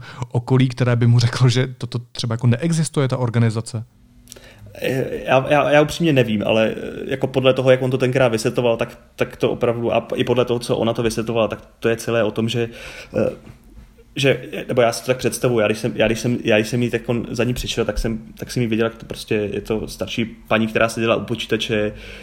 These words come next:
Speaker 2: který očividně jako je ten, tím středobodem toho jejího, ty, ty komunikace se zbytkem světa. A,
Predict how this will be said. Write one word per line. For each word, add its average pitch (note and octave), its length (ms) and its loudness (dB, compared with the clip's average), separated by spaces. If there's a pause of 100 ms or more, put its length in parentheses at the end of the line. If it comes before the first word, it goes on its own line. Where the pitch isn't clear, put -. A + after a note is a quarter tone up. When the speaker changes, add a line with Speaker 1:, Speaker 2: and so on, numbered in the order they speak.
Speaker 2:
který A2+ 220 2
očividně A2 460 2
jako G#2 260 0
je G#2+ 80 2
ten, A2 160 -2
tím A2+ 200 -4
středobodem G#2+ 600 0
toho G#2+ 220 -2
jejího, G#2 680 -2
ty, G#2 160 -2
ty A2 220 -2
komunikace G#2+ 480 -2
se A2 100 -6
zbytkem G#2+ 320 -2
světa. F#2+ 540 -2 (640)
A, G2 640 0